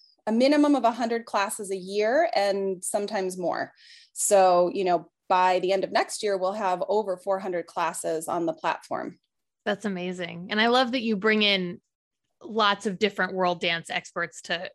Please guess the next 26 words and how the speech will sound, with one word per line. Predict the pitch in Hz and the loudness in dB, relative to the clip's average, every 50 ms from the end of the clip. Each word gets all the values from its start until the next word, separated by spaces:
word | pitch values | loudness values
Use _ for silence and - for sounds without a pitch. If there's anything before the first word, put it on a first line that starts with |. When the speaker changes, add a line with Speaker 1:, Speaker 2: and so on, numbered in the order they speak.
| _ _ - | _ _ -8
Speaker 2:
to | - 226 | -6 -6
teach | 214 - - 220 202 185 - | -6 -4 -6 -6 -6 -6 -2
their | - 190 175 160 | 0 0 0 0
styles | - - 185 175 175 170 160 160 160 160 - - _ _ _ _ _ _ _ _ _ _ | -2 -2 0 0 0 0 -2 -4 -6 -10 -16 -20 _ _ _ _ _ _ _ _ _ _
within | - 190 185 185 - 185 175 | -4 -4 -2 0 0 -2 -2
it. | 165 151 - - - | -2 -8 -10 -6 -6
Like, | 185 180 - | -6 -4 -2
that's | 185 175 - - | -4 -4 -2 -2
something | 202 185 180 - 175 175 170 | -6 -4 -2 -2 -2 -2 -2
I | 170 | -6
feel | 165 - 175 | -6 -4 -4
like | 170 170 - | -4 -4 -2
we | 180 180 | 0 0
don't | 180 170 - | 0 -2 -2
get | 175 185 175 175 - _ - | -2 0 0 0 -2 _ -8
from | - 185 180 | -6 -6 -6
some | 180 - 180 | -6 -8 -8
of | 170 165 | -6 -4
the | 180 - | -4 -2
other | - 180 175 170 165 | -2 0 -2 -2 -4
platforms | - - 185 160 - - - 170 165 160 160 170 175 - - - _ _ _ _ _ - | -4 -4 -4 -4 -4 -6 -10 -8 -8 -8 -8 -8 -10 -10 -12 -20 _ _ _ _ _ -8
in | 196 185 | -6 -6
the | 175 | -4
belly | 165 165 170 170 160 | -4 -4 -4 -4 -6
dance | 160 147 - _ | -8 -10 -14 _
space. | - - 85 - - - _ | -16 -14 -14 -14 -14 -18 _